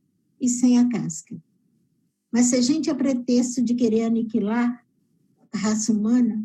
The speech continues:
ou o ser humano, não o mal que existe nele, mas o ser humano em si, a gente põe ele no liquidificador.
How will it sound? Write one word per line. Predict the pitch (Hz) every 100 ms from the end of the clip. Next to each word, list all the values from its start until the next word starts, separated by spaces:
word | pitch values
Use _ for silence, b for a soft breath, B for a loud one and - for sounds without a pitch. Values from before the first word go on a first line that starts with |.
| -
ou | 220
o | 233
ser | - 233
humano, | 196 190 254 247 214 240 _ _ _ _ _
não | 226 320 349
o |
mal | 294 277 277
que | 247
existe | 240 240 233 - 233
nele, | 220 202 190 196 196 _ _ _ _
mas | 208 208 208 214 -
o | 240
ser | - 269
humano | 262 240 220
em | 214 214
si, | 214 - 285 269 247 - _ _
a | 233
gente | 226 247 -
põe | 254 247
ele | 247 247
no | 247
liquidificador. | 240 240 240 240 - 240 233 214 202 214